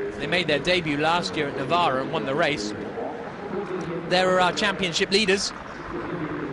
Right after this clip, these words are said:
and Davide Rigon will start that car. The Kessel Racing Ferrari will be looking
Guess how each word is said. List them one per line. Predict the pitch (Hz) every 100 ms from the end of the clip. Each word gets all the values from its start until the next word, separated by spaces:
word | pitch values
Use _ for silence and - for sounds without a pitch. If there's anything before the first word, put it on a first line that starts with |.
| -
and | 135 135
Davide | 185 180 185 180
Rigon | 196 185 180 180
will | 180
start | - 202 202 185
that | 170
car. | - 180 214 - - - - - - - - - - - - -
The | -
Kessel | 170 175
Racing | 165 175 165 170
Ferrari | - 175 180 170 160
will | 156
be | 160
looking | 196 - 151